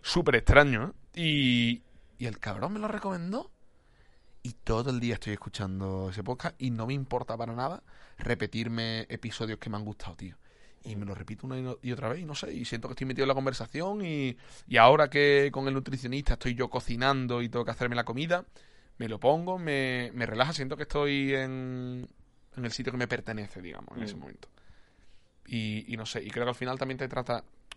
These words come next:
Speaker 1: trata de eso, de que te guste algo, lo recomiendes y, y que al final sea un, un círculo, ¿sabes? Y,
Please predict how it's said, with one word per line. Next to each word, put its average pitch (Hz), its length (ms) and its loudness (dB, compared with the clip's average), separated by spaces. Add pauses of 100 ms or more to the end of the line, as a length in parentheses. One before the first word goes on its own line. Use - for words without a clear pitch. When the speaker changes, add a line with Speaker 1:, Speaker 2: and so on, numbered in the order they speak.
(140)
Speaker 1:
trata 113 260 0
de 110 80 2
eso, 110 200 -4
de 98 100 -12
que 104 160 -10
te - 120 -12
guste 110 260 -2
algo, 120 200 4
lo 131 120 0
recomiendes 117 580 -2
y, 127 420 -4 (640)
y 120 180 0
que 113 60 0
al 101 80 -2
final 104 260 -8
sea 120 200 -2
un, 117 720 -6
un 120 120 -8
círculo, - 480 -8
¿sabes? 117 260 -10 (720)
Y, 92 800 -6